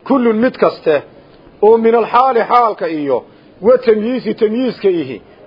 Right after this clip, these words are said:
mu'akkidan isagoo adkaynaya, ghayra mubayinin aan caddaynayn, lihay'atin hay'o,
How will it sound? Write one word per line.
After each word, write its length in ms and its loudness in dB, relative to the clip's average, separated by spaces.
mu'akkidan 520 0
isagoo 340 2
adkaynaya, 680 0
ghayra 320 2
mubayinin 600 0
aan 80 -2
caddaynayn, 680 0
lihay'atin 680 0
hay'o, 420 -2